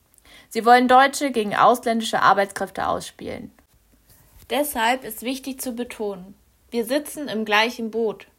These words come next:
Sinkt der Lohn der einen, sinkt erfahrungsgemäß das Lohnniveau für alle. Als I-G-G-Azubis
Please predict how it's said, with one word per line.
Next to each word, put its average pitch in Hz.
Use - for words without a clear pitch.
Sinkt 269
der 233
Lohn 240
der 208
einen, 226
sinkt 233
erfahrungsgemäß 240
das 208
Lohnniveau 220
für 220
alle. 196
Als 240
I-G-G-Azubis 247